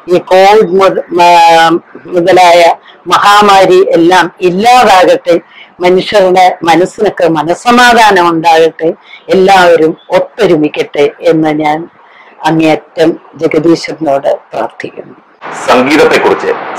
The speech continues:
Speaker 2: സംഗീതത്തിന്റെ ശാസ്ത്രീയതയെക്കുറിച്ച്, സംഗീതത്തിന്റെ അനുഭവത്തെക്കുറിച്ച്, ചരിത്രത്തെക്കുറിച്ച്,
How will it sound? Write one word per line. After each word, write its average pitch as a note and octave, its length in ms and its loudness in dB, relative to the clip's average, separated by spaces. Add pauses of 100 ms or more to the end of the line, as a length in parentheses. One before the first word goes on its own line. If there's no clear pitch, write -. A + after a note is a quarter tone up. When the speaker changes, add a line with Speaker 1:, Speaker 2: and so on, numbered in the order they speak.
(120)
Speaker 2:
സംഗീതത്തിന്റെ D3 520 0
ശാസ്ത്രീയതയെക്കുറിച്ച്, - 1600 -2
സംഗീതത്തിന്റെ A2 640 -2
അനുഭവത്തെക്കുറിച്ച്, A2+ 880 -2
ചരിത്രത്തെക്കുറിച്ച്, - 1040 -2